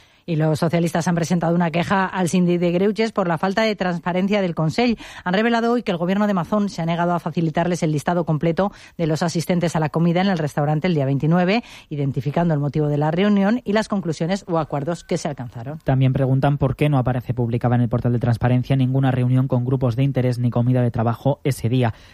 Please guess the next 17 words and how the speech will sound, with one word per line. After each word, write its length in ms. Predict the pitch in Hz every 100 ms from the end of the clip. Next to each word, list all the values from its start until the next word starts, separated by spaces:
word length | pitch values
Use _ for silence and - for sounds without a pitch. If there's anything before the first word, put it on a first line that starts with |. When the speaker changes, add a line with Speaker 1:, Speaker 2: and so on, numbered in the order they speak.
| -
Speaker 2:
Transparencia 520 | 139 131 135 143 151
ya 140 | 147 139
ha 40 |
respondido, 540 | 127 - 123 147 160
recuerda 460 | 156 120 139 135 139
que 80 | 135
la 100 | 120
comida 320 | 123 131 135
la 160 | 127 113
pagó 400 | 117 135 147 -
el 180 | 135 117
Partido 360 | 123 135 131
Popular, 480 | 123 113 131 170 190 -
no 240 | 156 160
tuvo 240 | 160 143
carácter 400 | 123 120 - 131 -
institucional 680 | 139 123 127 151 151 143